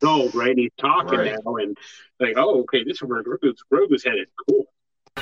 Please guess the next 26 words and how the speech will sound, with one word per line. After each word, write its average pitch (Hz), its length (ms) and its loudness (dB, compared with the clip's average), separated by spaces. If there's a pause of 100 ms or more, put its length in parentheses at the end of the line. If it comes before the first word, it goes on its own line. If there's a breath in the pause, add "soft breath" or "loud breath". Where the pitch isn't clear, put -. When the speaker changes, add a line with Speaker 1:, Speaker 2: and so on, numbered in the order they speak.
(3750)
Speaker 2:
So, 143 180 -2
Jim, 139 180 -4
I 123 100 0
do 196 100 -2
have 135 120 -2
a - 60 -2
question - 320 -2
for 127 140 -4
you, 151 140 0
though. 110 140 2
What 113 180 -2
do 139 60 -4
you 175 100 -4
guys 151 340 -2
think 135 300 -4
of 110 240 0 (420 soft breath)
Boba 123 320 2
Fett, 82 240 -2
right? 95 200 0
He 117 100 2
was 104 140 -2
the 101 100 0
bounty 92 300 -2
hunter, 87 280 -2
the 95 160 2
original. 87 640 -2